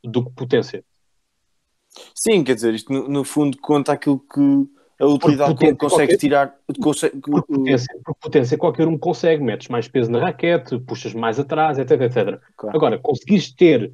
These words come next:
Speaker 1: por exemplo, é para ali que eu quero, nem
Speaker 2: O
Speaker 1: todo.
Speaker 2: objetivo é ganhar o jogo, não é, não é, não é ter as pancadas mais rápidas, não é?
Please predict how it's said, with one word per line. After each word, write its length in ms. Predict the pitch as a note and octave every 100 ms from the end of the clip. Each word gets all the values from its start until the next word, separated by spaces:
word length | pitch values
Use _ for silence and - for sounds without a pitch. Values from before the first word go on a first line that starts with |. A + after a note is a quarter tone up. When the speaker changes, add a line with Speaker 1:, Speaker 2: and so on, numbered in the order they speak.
| _ -
Speaker 1:
por 60 |
exemplo, 240 | B2 A#2 -
é 120 | B2
para 180 | A2+ B2
ali 140 | D3+ F3+
que 80 |
eu 80 | F3
quero, 360 | - D#3+ F#3+ A3 _ _ _ _ _ _ _ _ _ - -
nem 140 | A#2
Speaker 2:
O 40 | A#2+
Speaker 1:
todo. 100 | B2+
Speaker 2:
objetivo 300 | A#2+ B2 C#3
é 60 |
ganhar 260 | C3+ C#3+ D#3
o 60 |
jogo, 280 | D3+ D3 C3+
não 80 | A#2+
é, 80 | A2 A#2+
não 200 | B2 A#2+
é, 60 | A2
não 140 | A#2 A#2+
é 20 |
ter 140 | B2
as 80 | A#2+
pancadas 320 | C3 B2 B2
mais 180 | C3+ B2
rápidas, 420 | A#2+ A#2 A2+ G#2
não 160 |
é? 20 | G#2